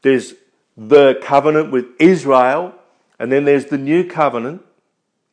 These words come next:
That's the covenant with us as followers of Jesus Christ.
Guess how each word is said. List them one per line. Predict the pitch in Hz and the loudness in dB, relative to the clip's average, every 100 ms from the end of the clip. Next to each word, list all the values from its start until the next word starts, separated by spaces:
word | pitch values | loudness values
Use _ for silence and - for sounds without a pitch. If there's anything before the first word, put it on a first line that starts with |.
| _ _ _ | _ _ _
That's | 131 139 - | -4 -4 -4
the | |
covenant | 139 - 139 135 139 | -8 -2 -2 -2 -6
with | 127 127 131 | -4 -4 -2
us | 135 123 - - _ _ _ _ _ _ _ _ _ _ _ _ _ _ _ | -2 -2 -8 -20 _ _ _ _ _ _ _ _ _ _ _ _ _ _ _
as | 113 117 | -8 -8
followers | - 131 131 127 123 | -6 -2 -2 -2 -6
of | 120 | -8
Jesus | 101 127 120 123 107 | -10 -10 -8 -12 -16
Christ. | - 127 113 107 127 - _ | -14 -10 -8 -8 -10 -18 _